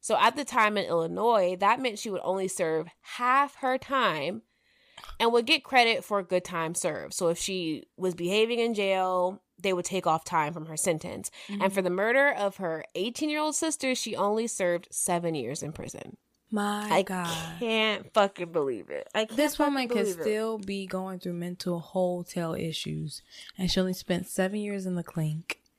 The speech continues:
Speaker 2: Like, who does she come out as? What does she do with herself? Has she changed?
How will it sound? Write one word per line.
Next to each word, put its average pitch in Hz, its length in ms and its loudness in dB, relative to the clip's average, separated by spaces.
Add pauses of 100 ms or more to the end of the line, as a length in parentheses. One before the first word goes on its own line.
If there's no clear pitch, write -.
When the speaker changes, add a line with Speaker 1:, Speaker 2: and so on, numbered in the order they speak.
(440)
Speaker 2:
Like, 190 160 4
who 262 280 2
does 269 160 0
she - 180 -4
come 220 360 -2
out 180 240 -2
as? 139 400 -6
What 202 280 0
does 226 120 0
she - 220 -4
do 180 260 0
with 165 180 -4
herself? - 540 -6
Has 196 260 2
she 202 140 2
changed? 214 840 -4